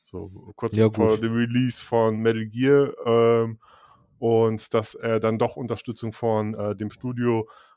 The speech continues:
Speaker 1: äh, von, von, ähm, Horizon Zero Dawn bekommen hat. Von denen ist das Spiel ja. Also die Engine,
Speaker 2: Ja.
Speaker 1: äh, damals geliefert worden. Und das zeigt sich ja. Das Gameplay, die Grafik ist ja fantastisch. Die haben echt ein gutes Ding hingelegt.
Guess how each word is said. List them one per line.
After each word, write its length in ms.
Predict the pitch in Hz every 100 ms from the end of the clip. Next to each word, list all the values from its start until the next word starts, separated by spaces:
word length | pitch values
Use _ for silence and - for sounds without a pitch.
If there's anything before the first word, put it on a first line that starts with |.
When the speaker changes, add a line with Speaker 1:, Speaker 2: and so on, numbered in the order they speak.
| _ -
Speaker 1:
äh, 440 | 107 107 104 101
von, 240 | - 104
von, 380 | - 110 107 104
ähm, 600 | 98 101 101 101 98 98 92
Horizon 340 | 110 113 110
Zero 240 | 107 104 101
Dawn 380 | 120 113 85 - _ _ _ _
bekommen 320 | 101 - 104 110
hat. 240 | 143 - _
Von 180 | 104
denen 160 | 101 107
ist 140 | 110
das 140 | - -
Spiel 220 | - 98
ja. 160 | 123 190 _ _ _ _ _ -
Also 160 | 113 113
die 140 | 101
Engine, 500 | 87 110 104 92 87 -
Speaker 2:
Ja. 260 | 98 95
Speaker 1:
äh, 60 | 90
damals 300 | 95 92 -
geliefert 340 | 98 98 92
worden. 260 | 98 117 143 _ - - _ _
Und 800 | 107 104 104 104 104 104 104 98 - - - _ _ _ _ _ _
das 160 | - -
zeigt 240 | 110 110
sich 120 | 95
ja. 120 | 85
Das 180 | 80 -
Gameplay, 300 | 107 104 104
die 120 | 95
Grafik 300 | 90 101 104
ist 100 | 90
ja 60 | 98
fantastisch. 640 | - 95 110 - - - _ _ _ _ _ _ -
Die 60 |
haben 140 | 92 90
echt 320 | - - -
ein 80 | 98
gutes 260 | 101 95
Ding 300 | - 107 95
hingelegt. 680 | 90 92 92 90 92 117 _